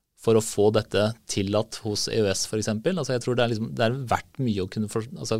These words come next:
kunne, eh, se for seg hvordan dette er. Jeg tror også, eh, fra det offentlige side det å ha en forståelse av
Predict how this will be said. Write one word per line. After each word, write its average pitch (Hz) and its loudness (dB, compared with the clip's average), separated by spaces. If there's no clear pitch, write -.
kunne, 113 4
eh, 110 2
se - 4
for - -4
seg 107 2
hvordan 101 2
dette 87 -2
er. - -10
Jeg 120 -6
tror 117 4
også, 151 4
eh, 117 2
fra 101 4
det 113 4
offentlige 107 0
side 107 4
det 104 6
å 107 4
ha 98 6
en 98 0
forståelse 98 0
av 104 2